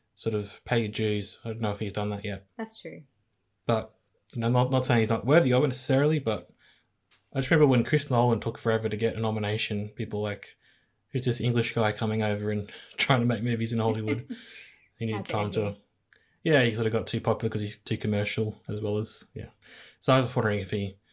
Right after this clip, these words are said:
Speaker 1: if they might see him as an interloper perhaps. He might have to go do a few more movies before he's actual film director guy, but who knows? Do you wanna give it some final thoughts and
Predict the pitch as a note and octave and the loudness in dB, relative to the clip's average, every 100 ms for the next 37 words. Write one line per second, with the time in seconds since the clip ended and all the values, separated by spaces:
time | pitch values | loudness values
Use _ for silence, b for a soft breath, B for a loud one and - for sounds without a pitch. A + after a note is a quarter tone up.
0 | b b - A2 G#2+ G2+ - G#2+ G#2+ G#2 | b b -6 0 0 -2 -2 -2 0 -2
1 | A#2 A2 A2 A2+ A2+ A2 A2+ A2 - A2+ | -2 -2 -2 -2 -2 -4 -4 -4 -6 -6
2 | G#2+ - G#2+ G#2+ G#2+ B2 A2+ A2+ A2 A2 | -6 -6 -4 -2 -4 -2 0 2 0 0
3 | A2 A2+ A2 A2 G#2 - A2+ G#2+ - _ | -4 -2 0 0 -4 -2 -2 -2 -8 _
4 | B2+ A#2 A#2 A2+ - B2 A#2 A#2 B2 - | 0 2 2 0 -2 -6 -4 -4 -6 -10
5 | A2 - _ D#3+ A2 A2 - _ _ _ | -14 -14 _ 0 0 -4 -14 _ _ _
6 | _ _ _ _ _ _ _ - B2+ C3 | _ _ _ _ _ _ _ -2 2 2
7 | B2+ C3+ B2 - C3+ B2+ - C#3 D#3 - | 2 0 0 2 2 0 4 4 4 2
8 | C3 B2+ | 0 0